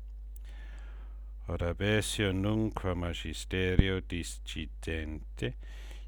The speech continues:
in ezzo doctrina usque a morte in monasterio perseverantes, passione vo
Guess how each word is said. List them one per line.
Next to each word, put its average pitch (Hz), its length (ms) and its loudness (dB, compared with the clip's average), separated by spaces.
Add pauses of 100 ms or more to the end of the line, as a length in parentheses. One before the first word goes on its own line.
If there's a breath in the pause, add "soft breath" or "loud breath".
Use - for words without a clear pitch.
in 95 280 0
ezzo 127 480 4
doctrina 90 1000 -2
usque 82 560 -2
a 78 100 0
morte 80 640 -4
in 76 340 -2
monasterio 87 1160 -2 (100)
perseverantes, 80 1300 -2 (720 loud breath)
passione 107 800 2
vo 80 200 -2